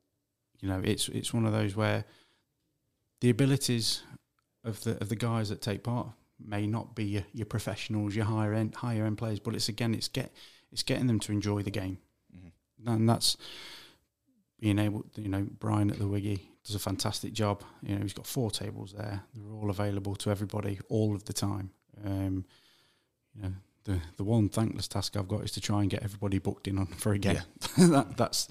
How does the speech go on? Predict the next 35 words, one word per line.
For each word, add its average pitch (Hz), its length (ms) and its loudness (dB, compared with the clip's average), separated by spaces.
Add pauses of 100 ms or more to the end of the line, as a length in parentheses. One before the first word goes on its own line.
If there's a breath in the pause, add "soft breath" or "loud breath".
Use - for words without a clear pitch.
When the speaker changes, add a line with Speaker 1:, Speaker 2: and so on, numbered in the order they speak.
(320 loud breath)
Speaker 1:
that's - 220 0
the, 104 260 -2
that's - 220 -2
the 123 80 2
most 113 220 6
difficult 98 400 -4
task - 280 -4
I 101 40 -6
have 95 140 -8
to - 100 -4
do. - 160 -8 (440)
Um, - 400 -8
you 90 100 -8
know, 92 100 -12
the 85 100 -16
players 107 300 2
take 104 160 2
responsibility 95 760 -4
of 92 80 -4
arranging 95 380 -6
the 95 80 -4
games, 98 380 -4
and 101 80 0
I 95 80 -2
just 95 200 -6
make 104 140 -4
sure 98 240 0
that - 160 -10
there's 95 160 -4
a - 20 -2
slot - 280 -4
for 104 60 -10
'em 92 80 -6
to - 100 -8
com-, 92 180 -6